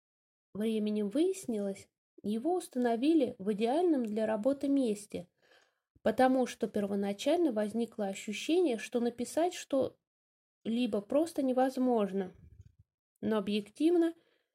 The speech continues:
хорошие места для работы на поверку редко оказываются таковыми,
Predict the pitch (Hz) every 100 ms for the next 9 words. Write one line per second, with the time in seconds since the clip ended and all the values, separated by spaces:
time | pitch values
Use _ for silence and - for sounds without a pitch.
0 | _ _ _ _ 214 214 214 - 208 208
1 | - 214 190 190 196 185 262 311 277 262
2 | 226 214 269 302 247 254 311 - 240 233
3 | 220 202 196 202 - 196 202 196 - 247
4 | 320 311